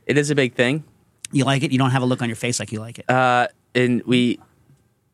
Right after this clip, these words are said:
Speaker 1: in, in Chinese, we have a phrase to describe that. We say, "好看不好喝." It's just, it looks good, doesn't taste good.
Speaker 2: Wow.
Speaker 1: Yeah.
Speaker 2: Strong. Yeah.
Speaker 1: So
Speaker 2: I like that.
Speaker 1: it's, it's pretty, but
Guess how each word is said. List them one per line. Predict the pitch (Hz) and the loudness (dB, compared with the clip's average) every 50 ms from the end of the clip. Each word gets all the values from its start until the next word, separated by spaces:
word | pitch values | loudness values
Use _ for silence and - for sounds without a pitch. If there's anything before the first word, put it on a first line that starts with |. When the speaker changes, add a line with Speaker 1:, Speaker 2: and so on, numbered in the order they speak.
| _ _ _ - | _ _ _ -2
Speaker 1:
in, | 117 117 113 110 - | -2 0 -2 -2 -2
in | 117 113 113 | -2 -2 -2
Chinese, | - - 117 113 117 117 110 104 107 | 0 -2 -2 0 0 0 -2 0 0
we | 107 104 104 101 98 98 95 - - - - | 0 2 2 2 2 0 -2 -4 -8 -14 -8
have | - 107 98 | -4 -4 -4
a | 95 | -4
phrase | - - 110 104 98 98 95 - - | -2 0 0 0 0 0 -2 -4 -6
to | - 104 87 80 90 - - _ | -4 -2 -2 -2 -4 -6 -10 _
describe | - 92 - - 101 90 87 | -12 -8 -2 -2 -2 -2 -2
that. | 98 69 | -4 -6
We | 85 90 | -6 -4
say, | - - 107 92 90 92 92 - | -2 0 0 0 0 0 -2 -4
"好 | - - - - 101 95 | -8 -8 -4 -4 -4 -2
看 | - - 135 113 | 0 0 -2 -2
不 | 95 - | -2 -6
好 | - 98 104 87 85 | -6 -4 -2 -2 -2
喝." | - 107 101 95 95 - - - - - _ _ - - | 0 0 0 0 0 -4 -10 -20 -20 -20 _ _ -20 -16
It's | - - | -10 -6
just, | - 101 - - - - | -6 -6 -6 -6 -4 -2
it | 104 | -2
looks | 101 110 135 131 - | 0 0 0 -2 -2
good, | - 139 131 127 123 113 _ _ _ _ _ _ - | 0 2 2 2 0 -4 _ _ _ _ _ _ 0
doesn't | 123 110 101 101 | 0 0 0 -2
taste | - 104 90 - | -2 -2 -2 -2
good. | - 92 78 76 - | -2 -4 -4 -4 -8
Speaker 2:
Wow. | - - 107 110 110 107 117 104 90 - - _ _ _ - | -8 -4 -2 0 0 0 0 -2 -4 -8 -16 _ _ _ -4
Speaker 1:
Yeah. | - 123 | -2 0
Speaker 2:
Strong. | - 147 147 131 104 101 _ _ _ _ _ _ - | 2 2 2 0 -2 -6 _ _ _ _ _ _ 0
Yeah. | 151 165 147 120 _ _ _ | 0 0 0 -2 _ _ _
Speaker 1:
So | _ - - 104 | _ -4 0 0
Speaker 2:
I | 92 | 2
like | 151 151 - - | 2 2 0 0
that. | 131 117 | -2 -2
Speaker 1:
it's, | 110 101 - | -2 -2 -2
it's | - 113 - - | -2 -2 -2 0
pretty, | - 170 151 131 113 95 | 0 2 2 2 2 0
but | 85 104 101 - | 0 0 0 -2